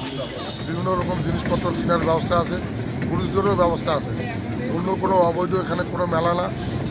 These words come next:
এখানে শান্তিপূর্ণভাবে মেলা চলবে। এই মেলাতে সব বাচ্চারা, মহিলারা, পুরুষরা শান্তিপূর্ণভাবে ঘুরতে পারবে। এখানে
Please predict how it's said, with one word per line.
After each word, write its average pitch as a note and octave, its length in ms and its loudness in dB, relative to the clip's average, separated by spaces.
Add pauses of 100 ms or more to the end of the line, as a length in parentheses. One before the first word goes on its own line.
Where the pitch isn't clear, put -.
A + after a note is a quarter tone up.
(120)
এখানে E3 180 2
শান্তিপূর্ণভাবে E3+ 760 0
মেলা D#3+ 320 0
চলবে। F3 240 -2 (400)
এই D3+ 240 -4
মেলাতে F#3 420 2 (500)
সব F3+ 160 4 (520)
বাচ্চারা, F3 460 4
মহিলারা, E3+ 480 2 (100)
পুরুষরা E3+ 320 0
শান্তিপূর্ণভাবে E3 720 0 (100)
ঘুরতে D3+ 220 0
পারবে। E3+ 240 0 (520)
এখানে D#3 180 2